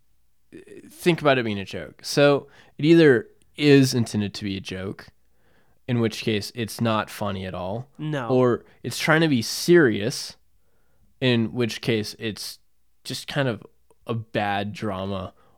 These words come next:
Speaker 1: Or it's it's, the director is hiding behind layers of irony to try to deflect from the fact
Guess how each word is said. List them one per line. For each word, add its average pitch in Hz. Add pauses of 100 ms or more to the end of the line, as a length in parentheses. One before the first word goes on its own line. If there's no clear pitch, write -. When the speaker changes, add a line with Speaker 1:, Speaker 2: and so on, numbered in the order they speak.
(120)
Speaker 1:
Or 165 (340)
it's 135 (200)
it's, -
the 127
director 160
is 135
hiding 113
behind 107
layers 113
of 110
irony 110
to 143
try 120
to 113
deflect 160
from 131
the 110
fact 98